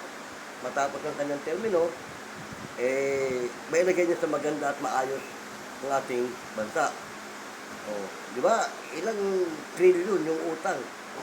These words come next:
na sinalo niya. Siya na nga lang sumasalo eh, sa mga iniwang utang eh. O mula doon kay, ah, kay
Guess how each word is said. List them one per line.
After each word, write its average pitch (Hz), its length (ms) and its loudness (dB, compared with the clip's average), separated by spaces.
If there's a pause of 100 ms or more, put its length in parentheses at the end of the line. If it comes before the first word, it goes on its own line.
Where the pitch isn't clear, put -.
(200)
na 143 80 0
sinalo 160 480 2
niya. 180 240 2
Siya 208 160 -2
na 233 80 0
nga 220 160 2
lang 220 160 0
sumasalo 202 480 0
eh, 139 80 -2 (160)
sa 175 80 -4
mga 165 200 2 (120)
iniwang 170 480 4
utang 160 240 -2
eh. 123 160 -6 (800)
O 113 80 -4
mula 139 320 4
doon 151 160 0
kay, 143 400 0 (880)
ah, 131 880 2 (320)
kay 110 80 -4